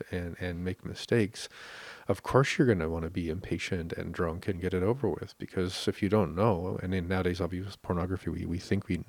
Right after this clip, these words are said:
we know because we have seen other people doing something on a computer screen before we got to try it ourselves, but it's still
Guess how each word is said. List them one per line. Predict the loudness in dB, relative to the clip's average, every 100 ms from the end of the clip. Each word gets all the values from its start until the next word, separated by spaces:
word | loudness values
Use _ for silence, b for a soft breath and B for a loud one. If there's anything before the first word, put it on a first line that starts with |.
| -6
we | -4 -4
know | -4
because | -4 -6 -8
we | -8
have | -8 -6
seen | -6 -6 -6 -10 B B B B B
other | 0 2
people | 0 0
doing | -2 -2
something | -4 -8 -6 -6
on | -6
a | -10
computer | -10 -6 -6
screen | -6 -6 -6
before | -6 -4
we | -4
got | -4 -4
to |
try | -6 -4 -2
it |
ourselves, | -2 -6 0 2 0 -4 -4
but | -4
it's | -4
still | -2 4 4 4 0